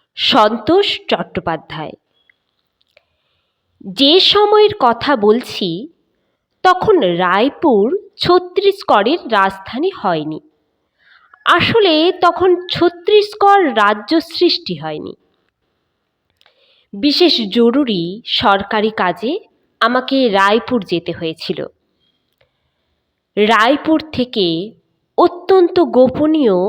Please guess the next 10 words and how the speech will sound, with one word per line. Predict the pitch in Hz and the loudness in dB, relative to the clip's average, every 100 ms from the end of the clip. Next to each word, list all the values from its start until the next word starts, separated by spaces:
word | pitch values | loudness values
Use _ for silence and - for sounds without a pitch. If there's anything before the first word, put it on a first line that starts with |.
| 220 | -2
আর | - 214 - - | 0 0 -2 0
অমূল্য | 208 233 302 311 294 | 2 4 2 2 0
কিছু | 294 - 269 | -4 -6 -6
কাগজপত্র | - 185 190 214 - 220 226 226 | -2 -2 -2 -4 -4 -4 -4 -6
নিয়ে | 208 214 233 359 392 | -4 0 -2 -2 -4
আমার | - 208 208 202 | -2 0 0 -2
যাওয়ার | - 180 185 226 285 | -2 2 2 2 0
কথা | 320 320 | 0 -2
ছিল | 320 - 320 247 | -4 -2 0 2
নাগপুর। | 180 180 175 180 - 165 | 2 0 -2 -8 -16 -16